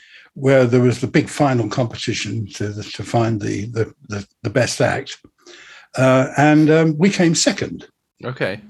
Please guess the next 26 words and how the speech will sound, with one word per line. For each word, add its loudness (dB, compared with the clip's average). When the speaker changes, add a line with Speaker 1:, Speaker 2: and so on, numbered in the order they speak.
Speaker 1:
The -8
reason 6
we 2
came -2
second -4
was -2
that 2
the, -2
the 2
group 2
that -4
came 0
first, -2
uh, 2
was 2
a, 0
was 2
a 0
band 2
called 4
the 4
Original 4
Checkmates. -6
Speaker 2:
Okay. -6
Speaker 1:
And, 6
um, 6